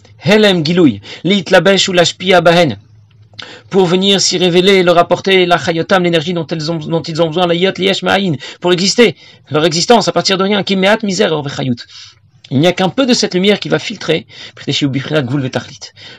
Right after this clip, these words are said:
afin que la création puisse exister dans ses limites. Chez Yara Mouet et Meod, c'est une lueur infime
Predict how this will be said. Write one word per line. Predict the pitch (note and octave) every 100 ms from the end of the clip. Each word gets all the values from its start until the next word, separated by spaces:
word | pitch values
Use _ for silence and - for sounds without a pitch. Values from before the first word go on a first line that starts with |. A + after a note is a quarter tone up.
| -
afin | C3+ A3
que | F3+
la |
création | D3 D#3 G#3
puisse | D#3+ C#3+
exister | C3 C3+ G3+
dans | D#3+
ses | E3+ D3
limites. | C3 - - _ _ _ _ - -
Chez | - F#3+
Yara | E3 D#3
Mouet | E3 C#3+ F3
et | E3+ C#3+
Meod, | A#2+ - F3+ _ - -
c'est | - D3 D#3+
une | D#3 B2 -
lueur | D3+ F#3 F3+ C3 - _ _ _
infime | G#3+ - F3 F#3+